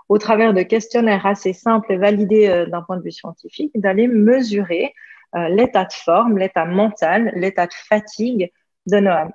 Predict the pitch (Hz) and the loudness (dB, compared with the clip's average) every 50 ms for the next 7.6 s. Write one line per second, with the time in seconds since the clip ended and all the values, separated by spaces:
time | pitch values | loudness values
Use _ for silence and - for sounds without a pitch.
0 | - - 214 208 - 262 220 196 196 202 233 302 330 - - 202 202 196 - - | -4 -4 -4 0 2 2 2 4 4 4 4 4 2 0 -2 -2 -2 -2 -2 -4
1 | 254 254 - 180 - - 185 220 247 240 214 185 180 - 175 175 165 185 208 214 | -6 -4 -4 -6 -6 -2 0 2 2 2 2 -2 -4 -6 -8 -8 -4 -2 -2 -2
2 | 208 - - 175 175 175 170 - 175 180 190 - - 247 233 202 190 185 - - | -2 -6 -10 -10 -8 -8 -10 -8 -8 -8 -8 -6 -2 -2 -2 0 -2 -4 -6 -8
3 | 185 180 185 185 185 - 208 196 - - - 175 - 196 180 - 233 220 - 180 | -8 -4 -4 -4 -4 -4 -4 -6 -4 -6 -6 -6 -6 -8 -4 -4 -4 -4 -2 -4
4 | 175 170 165 175 180 170 185 185 175 214 233 233 214 - - 175 165 175 180 190 | -6 -6 -8 -10 -10 -8 -10 -4 0 0 0 0 -2 -8 -10 -2 -2 -2 0 0
5 | 240 226 - - 180 180 170 170 170 180 202 220 208 185 185 214 233 - - - | -2 -2 -2 -8 -6 -6 -4 -4 0 2 4 4 4 4 2 -2 -6 -8 -12 -16
6 | _ - 190 202 208 190 190 175 170 185 185 196 - - 202 196 190 - - - | _ 0 0 0 0 0 -4 -4 -2 -2 -2 -2 -2 -2 -2 -2 -2 -4 -10 -14
7 | 190 - - _ - - 175 190 214 240 214 | -14 -14 -14 _ -4 0 2 2 2 2 0